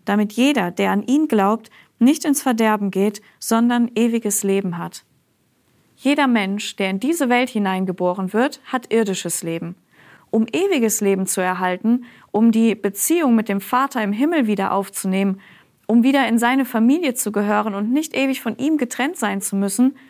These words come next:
muss man an den Sohn glauben, auf ihn hören, ihm vertrauen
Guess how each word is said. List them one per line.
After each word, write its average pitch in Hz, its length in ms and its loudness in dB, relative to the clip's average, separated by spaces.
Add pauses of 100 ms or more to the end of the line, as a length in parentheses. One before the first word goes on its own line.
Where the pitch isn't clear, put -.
(180)
muss 233 240 0
man 277 180 2
an 214 160 0
den 214 160 2
Sohn 247 300 2
glauben, 175 420 -6 (420)
auf 208 260 -4
ihn 302 280 -2
hören, 233 480 0
ihm 302 220 -2
vertrauen 202 640 -2